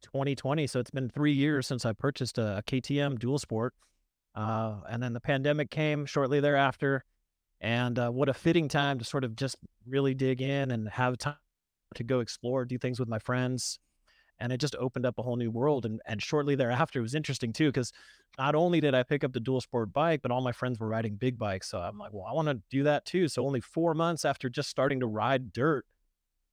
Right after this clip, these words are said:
<laughs> and let alone any big bikes, I bought a Yamaha T seven. <laughs> And then,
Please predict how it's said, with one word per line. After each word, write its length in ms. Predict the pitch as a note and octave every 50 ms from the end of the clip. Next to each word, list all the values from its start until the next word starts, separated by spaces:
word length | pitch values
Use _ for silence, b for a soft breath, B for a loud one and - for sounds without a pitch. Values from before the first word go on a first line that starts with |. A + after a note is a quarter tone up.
| _ _ _ _
<laughs> 220 | - - F3+ -
and 220 | - C#3 C#3 C3 C3
let 120 | D#3 D#3
alone 300 | D#3+ D3+ D3+ D3 C#3+ C#3
any 140 | C#3 C#3+ C3
big 220 | A#2 C3+ C3+ C3
bikes, 280 | B2 C#3 D#3+ E3 - C#3+
I 60 | B2+
bought 240 | A#2+ B2 B2+ C#3 C#3
a 40 | B2
Yamaha 500 | B2 A#2+ A#2+ B2+ B2 A2 B2 B2 B2 -
T 160 | - - A#2+
seven. 380 | - - C3+ D#3 D#3 E2+ C2+ - _ _ _ _ _ _ _ _ _ _ _ _ _ _ _ _ _ _ _ _ -
<laughs> 100 | F#3 D#3 - B B B B B B
And 160 | - C#3+ C#3
then, 320 | D3 D3+ D3+ C#3+ C#3+ C#3